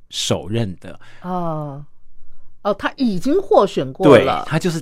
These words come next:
Speaker 1: 当年第一次的舞蹈的
Speaker 2: 嗯。是，是。
Speaker 1: Part People of the Year。
Speaker 2: 是，是。
Speaker 1: 然后，因为这是我个人的习惯啊，
Speaker 2: 嗯，
Speaker 1: 我觉得，
Speaker 2: 嗯。
Speaker 1: 嗯，
Speaker 2: 不需要再锦上添花了，
Speaker 1: 对，
Speaker 2: 是不是？
Speaker 1: 就是说，
Speaker 2: 啊。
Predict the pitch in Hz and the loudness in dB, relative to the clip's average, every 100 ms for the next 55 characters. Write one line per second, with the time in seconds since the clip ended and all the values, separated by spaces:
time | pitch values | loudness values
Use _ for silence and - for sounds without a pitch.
0 | - 202 208 156 104 - 196 - 202 - | 2 4 6 4 2 0 -4 -4 -4 -2
1 | 190 143 107 - 117 120 127 85 92 95 | 0 2 2 0 2 2 2 -2 0 0
2 | - - 233 196 175 - 180 127 - 117 | 0 0 4 6 4 2 4 4 6 4
3 | 117 90 85 90 104 78 - 220 190 160 | 4 0 -4 -2 -2 -2 -2 2 2 2
4 | - 170 175 233 - - - - - 285 | -4 -2 0 0 -2 -12 -18 -14 0 2
5 | 262 - - - - - - - - _ | 2 -2 -10 -10 -10 -12 -12 -14 -14 _
6 | - - - - 277 247 135 - 135 87 | -20 -18 -18 -6 -2 0 0 0 -2 -2
7 | - - - - - - 107 82 214 226 | -8 -10 -10 -12 -16 -6 -6 -4 -4 -2
8 | 214 175 127 185 143 113 160 - - - | 0 0 0 0 0 0 -4 -12 -14 -14
9 | - 143 160 - - - - 247 - 247 | -8 -6 -8 -14 -14 -12 -2 -2 2 6
10 | 254 214 185 175 233 190 185 180 156 240 | 8 8 6 4 4 4 2 -4 0 0
11 | 190 - 185 185 180 165 160 131 98 139 | 2 0 -2 0 2 2 2 2 2 0
12 | 139 151 110 247 254 254 233 - 170 170 | -6 -6 0 0 0 -2 -4 -8 -10 -8
13 | 156 | -10